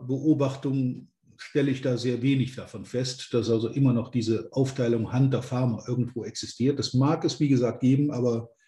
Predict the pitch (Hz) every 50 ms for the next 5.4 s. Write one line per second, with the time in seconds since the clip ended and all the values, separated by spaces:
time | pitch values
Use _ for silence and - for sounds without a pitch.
0 | _ _ _ _ _ _ _ _ _ _ - 139 131 - - - - - - 143
1 | 135 131 123 127 - - - - _ _ _ _ _ _ - - 143 131 - -
2 | 131 123 - - 117 123 123 - - 123 117 113 113 110 120 - - _ - -
3 | 107 95 - - - - - - _ _ _ _ - - - - - - - _
4 | _ _ - - - 1017 1077 - - - - 135 - - - - - _ - -
5 | - - - - 143 120 113 -